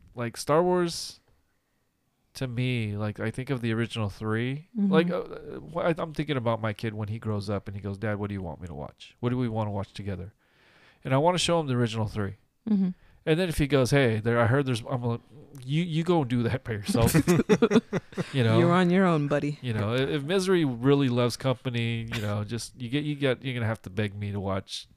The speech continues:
Speaker 1: the prequels. And, and, um, you know, if I hate you, I'll, I'll make you watch seven, eight, and nine, you know, if, because you've done something terrible. Um,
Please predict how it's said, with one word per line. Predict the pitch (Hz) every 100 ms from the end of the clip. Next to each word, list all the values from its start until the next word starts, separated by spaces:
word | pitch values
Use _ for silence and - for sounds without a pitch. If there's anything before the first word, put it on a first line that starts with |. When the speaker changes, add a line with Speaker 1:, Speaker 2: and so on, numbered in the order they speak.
| _ -
Speaker 1:
the |
prequels. | 104 113 104 104 104 98 - _ _ _ - - - _ -
And, | 123 110 110 -
and, | 117 107
um, | 104 98 101 98 120 _ _ _ _ _ _ _ _ _ _ _ -
you | 143
know, | 113
if | 104 110
I |
hate | 98 135 180 - -
you, | 101 95 98
I'll, | 104 104
I'll | 101
make | 113 110 113
you | 104
watch | 104 156
seven, | 127 113 107 107
eight, | 107
and | 107
nine, | 107 113 101 92 98
you | 110
know, | 98 95
if, | 101 - _ _ _ -
because | - 131 110
you've | 98
done | 120 107
something | 117 104
terrible. | 101 120 110 98 98 92 - _ _ _ - -
Um, | 117 104 98